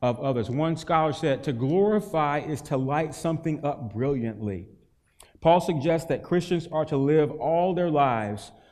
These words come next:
starting with the most ordinary things like eating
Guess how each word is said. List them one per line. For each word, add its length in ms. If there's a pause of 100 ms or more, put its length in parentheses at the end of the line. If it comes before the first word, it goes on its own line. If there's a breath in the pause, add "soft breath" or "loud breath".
(100)
starting 520
with 100
the 80
most 320
ordinary 480
things 300
like 200 (120)
eating 600